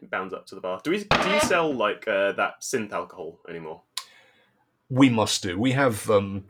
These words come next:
Speaker 1: Yeah.
Speaker 2: uh, Android patrons all the time, so yeah, she'll make some synthahol in a little, uh, cocktail glass. And, yeah,
Speaker 1: Yeah,
Speaker 2: slide it
Speaker 1: yeah.
Speaker 2: over to Juniper.
Speaker 1: Yeah, she takes a little sip,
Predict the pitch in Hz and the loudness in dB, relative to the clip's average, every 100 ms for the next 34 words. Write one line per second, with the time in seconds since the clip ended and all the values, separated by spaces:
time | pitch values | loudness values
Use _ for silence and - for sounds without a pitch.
0 | - 101 92 92 90 - 104 98 98 92 | -4 0 2 2 0 -4 -4 2 2 2
1 | - 92 - 90 87 95 87 - 90 85 | 0 -2 -2 -8 -6 -6 -6 -6 -6 -6
2 | 87 - 95 87 85 107 104 92 - 113 | -8 -4 0 0 -2 0 2 2 0 0
3 | 107 - 104 - 101 92 95 92 - - | -2 -2 -4 -2 -2 0 2 2 -2 -10
4 | - - - - 98 95 92 92 92 87 | -10 -10 -10 -4 -2 0 0 0 -2 0
5 | 87 85 - - - - - 90 85 90 | 0 -2 -6 -12 -6 -4 -2 -2 0 0
6 | 92 - - - _ - - - - - | 0 -2 -4 -8 _ -20 -20 -20 -20 -20
7 | - - - - - _ _ _ - _ | -20 -20 -20 -20 -20 _ _ _ -20 _
8 | _ - - - 98 101 101 98 175 - | _ -16 -14 -4 -2 0 0 4 4 4
9 | 120 104 110 107 101 101 104 107 123 104 | 2 4 4 4 4 0 -2 -4 -4 -2
10 | 92 - - - - - - - - - | -4 -6 -14 -8 -6 -4 -2 -2 -4 -6
11 | - - _ _ _ _ _ - - - | -10 -18 _ _ _ _ _ -18 -16 -16
12 | - 117 95 107 98 - 104 - | -10 -8 -6 -8 -8 -8 -8 -10